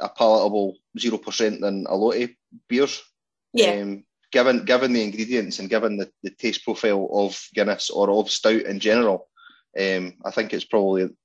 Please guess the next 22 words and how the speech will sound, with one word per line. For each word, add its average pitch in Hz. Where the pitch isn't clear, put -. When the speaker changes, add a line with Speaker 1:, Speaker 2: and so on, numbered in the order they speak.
Speaker 1:
you 104
know, 95
one 101
of 98
the 95
styles 98
that -
lends 98
itself 110
a 95
bit 95
more 101
to 107
low 110
and 101
no 98
beers 92
as 98
opposed 101
to, 90
you 98
know, 90